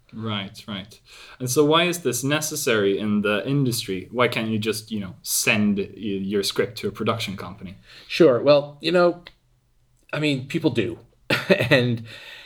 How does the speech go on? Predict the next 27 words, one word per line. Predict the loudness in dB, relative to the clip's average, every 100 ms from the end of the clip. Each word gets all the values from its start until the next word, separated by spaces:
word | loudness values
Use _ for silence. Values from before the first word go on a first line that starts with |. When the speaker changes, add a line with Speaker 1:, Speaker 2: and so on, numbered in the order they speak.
| -20 _ _ _ _ 4
Speaker 2:
often | 4 4 4
never | 4 4
hear | 4 4 2
anything | 2 0 0 -2 -2 2
ever | 2 2
again. | 0 0 0 -2
It's | -2
like | -2
throwing | -2 0 6 6 6 2
your | -2
screenplay | -2 -2 -2 0 0 0
into | -4 -6
the | -6
Grand | -2 0 0 2
Canyon, | 4 4 2 0 -2
which | -6 -6
is | -4
filled | 2 2
with | 0 -6 -8
two | -2 2
hundred | 2 0
million | 0 -2 0
other | 0 0
screenplays. | -2 -4 -4 -6 -12 -12 -12 -14 -16 -20 -20 -20 -20 -20 _ _ _ _ _ _ _ _ _ _ _ _ _ _ -4
Producers, | 2 4 4 6 4 4 0 -8 -10 _ _ _ _ _ _ -6
actors, | -4 -2 0 0 0 -2 2
agents | 2 2 0 -2 -8 -12